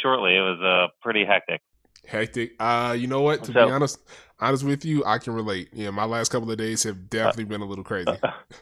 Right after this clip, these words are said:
Speaker 2: <laughs>
Speaker 1: Probably not as crazy as what happened to me.
Speaker 2: Uh-oh.
Speaker 1: Uh,
Speaker 2: Uh-oh.
Speaker 1: so what occurred was, uh, hold on one second.
Speaker 2: Yeah.
Speaker 1: Uh, uh,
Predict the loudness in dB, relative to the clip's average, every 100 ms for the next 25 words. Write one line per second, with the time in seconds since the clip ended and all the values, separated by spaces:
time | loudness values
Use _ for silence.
0 | 2 2 2 -20 _ 2 4 2 2 4
1 | 6 6 4 2 2 2 -2 0 2 2
2 | 0 -8 -10 -14 _ _ -2 0 -2 2
3 | 6 6 6 2 -16 -20 _ _ _ _
4 | _ _ -2 4 6 4 0 _ _ _
5 | 2 6 6 6 0 0 2 6 8 6
6 | 4 0 -4 -14 -4 4 6 8 8 6
7 | 2 -4 -6 -2 2 2 0 -6 _ _
8 | -12 -10 -10 -12 -16 _ -16 -12 -16 _
9 | _ 2 2 0 -10 -10 -8 -8 -12 -16
10 | _ _ _ _ _ -2 0 0